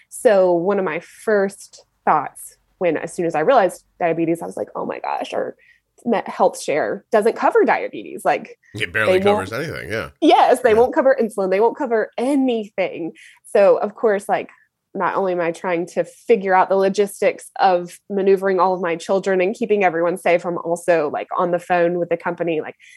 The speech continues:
Speaker 1: "Can we go to the hospital? Can we get insulin? Like, what can we do?"
Speaker 2: Right.
Speaker 1: Um, so that was a, a nightmare in
Speaker 2: What,
Speaker 1: and of itself.
Speaker 2: Bethany, what, what does your husband do for work that he can support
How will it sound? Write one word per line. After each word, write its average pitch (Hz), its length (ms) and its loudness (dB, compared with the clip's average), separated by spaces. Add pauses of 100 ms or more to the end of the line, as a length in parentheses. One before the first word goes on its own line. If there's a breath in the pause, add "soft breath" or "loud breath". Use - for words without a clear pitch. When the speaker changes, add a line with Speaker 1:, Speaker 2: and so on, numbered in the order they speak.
(180 soft breath)
Speaker 1:
"Can 202 140 0
we 208 80 6
go 269 180 4
to 302 80 4
the 214 100 4
hospital? 202 720 0
Can - 180 -4
we 208 100 6
get 294 260 2
insulin? 190 340 -2
Like, 170 180 -4
what 240 180 0
can 247 160 -4
we 214 100 0
do?" 175 360 2 (300 loud breath)
Speaker 2:
Right. 190 220 -10
Speaker 1:
Um, 190 320 4
so 180 300 0
that 175 200 4
was - 140 -2
a, - 160 -4 (100)
a 82 100 -2
nightmare 117 640 -4
in 220 120 0
Speaker 2:
What, - 140 4
Speaker 1:
and 107 100 -6
of - 40 -4
itself. - 440 -4
Speaker 2:
Bethany, 175 440 0
what, 156 280 -2 (100)
what 175 120 -6
does 240 140 -6
your 254 100 -4
husband 160 280 -2
do 123 180 0
for 101 200 -2
work 104 360 2
that 90 280 0
he 107 160 -4
can 98 200 -2
support 92 640 0